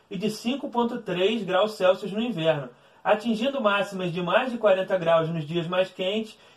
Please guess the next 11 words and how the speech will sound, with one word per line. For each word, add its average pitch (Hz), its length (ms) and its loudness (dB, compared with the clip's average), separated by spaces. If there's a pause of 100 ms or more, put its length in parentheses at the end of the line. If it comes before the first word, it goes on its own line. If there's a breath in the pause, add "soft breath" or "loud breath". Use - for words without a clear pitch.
e 247 140 -4
mínimas 220 400 0
inferiores 208 560 0
a 202 80 2
dez 185 280 2
graus 185 280 2
negativos 196 540 -4
nos 190 180 -4
dias 190 180 -2
mais 214 220 0
frios. 139 380 -8